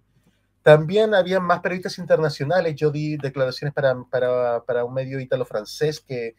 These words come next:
que justamente me preguntaron sobre, sobre también la colección de vinilos que traje, vinilos que compré en Roma, porque yo, cuando llegué con mi mochila llegué con todas mis cosas y bueno,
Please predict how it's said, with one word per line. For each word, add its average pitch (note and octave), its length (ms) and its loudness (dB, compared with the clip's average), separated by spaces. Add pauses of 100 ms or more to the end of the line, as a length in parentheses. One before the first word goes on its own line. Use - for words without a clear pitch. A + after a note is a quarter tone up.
(760)
que C#3+ 80 -4
justamente G3+ 400 0
me G3+ 100 0
preguntaron F#3 640 4
sobre, D#3 800 0 (520)
sobre C#3+ 400 0
también D3 280 4
la F3+ 120 0
colección E3+ 420 -2
de G#3+ 80 4
vinilos F3+ 420 2
que D3 120 -2
traje, D#3+ 340 4 (640)
vinilos A#3 300 -2
que D#3 100 -6
compré E3+ 600 -2 (520)
en C#3 180 0
Roma, E3+ 340 6
porque C#3+ 260 2
yo, C3+ 180 -8
cuando C#3 200 4
llegué C#3+ 180 2
con F3 120 0
mi F3 60 -4
mochila F3 320 0
llegué D#3 220 2
con D#3 180 0
todas F3 220 6
mis D#3+ 120 -4
cosas F#3 460 0
y D3 180 -2
bueno, C#3 380 2